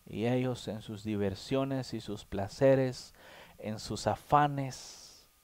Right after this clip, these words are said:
Así es como miro en este tiempo esta generación. Todos los que dicen servir a Dios en su mayoría,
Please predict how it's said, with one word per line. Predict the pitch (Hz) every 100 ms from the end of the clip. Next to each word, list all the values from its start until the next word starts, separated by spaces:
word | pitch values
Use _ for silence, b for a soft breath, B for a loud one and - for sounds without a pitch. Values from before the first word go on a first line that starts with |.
| _ _ _ _ _ _ _ _ _ _ _ _ _ _ _ -
Así | 113 131
es | 131
como | - 135 123
miro | 123 135
en | 127
este | 123 - 120
tiempo | - 131 131 120
esta | - 117
generación. | 127 117 107 - - 120 127 - _ _ _ _ _ _ b b b b b b b b b b _ _ _
Todos | - 160 165
los | 156 -
que | 147
dicen | 147 143 143
servir | 123 131 131 139
a | 127
Dios | 131 139 135
en | 135
su | - 123
mayoría, | 117 117 113 131 143 135 -